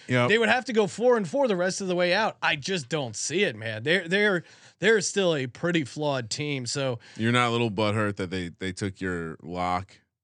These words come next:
Speaker 1: threw it down the toilet this past weekend?
Speaker 2: No, I,
Speaker 1: Just
Speaker 2: I
Speaker 1: checking to make sure this isn't emotional.
Speaker 2: I mean,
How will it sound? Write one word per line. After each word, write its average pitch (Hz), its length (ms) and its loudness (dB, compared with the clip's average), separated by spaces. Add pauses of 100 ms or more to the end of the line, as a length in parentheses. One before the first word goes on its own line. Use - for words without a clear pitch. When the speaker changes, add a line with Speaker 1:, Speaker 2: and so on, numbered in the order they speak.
(580)
Speaker 1:
threw 107 160 2
it 90 80 -4
down 98 200 0
the 87 60 -8
toilet 92 460 -4
this 87 140 -10
past 90 340 -6
weekend? 90 280 -4
Speaker 2:
No, 247 220 2
I, 160 160 0
Speaker 1:
Just 147 220 -6
Speaker 2:
I 151 40 6
Speaker 1:
checking 143 200 0
to 120 40 -4
make 113 140 0
sure 107 140 -2
this 98 160 -4
isn't 98 180 -4
emotional. 85 400 -2
Speaker 2:
I 226 180 4
mean, 202 460 -2